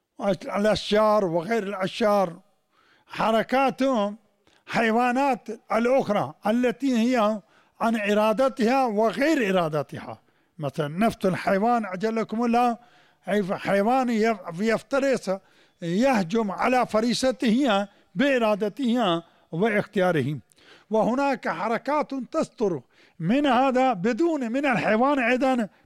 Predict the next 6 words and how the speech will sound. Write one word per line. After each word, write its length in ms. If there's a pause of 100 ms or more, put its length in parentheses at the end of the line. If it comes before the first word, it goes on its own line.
بدون 320
اختيار، 260 (300)
مثل 260
هو 340
نائم 520 (220)
ويتنفس، 680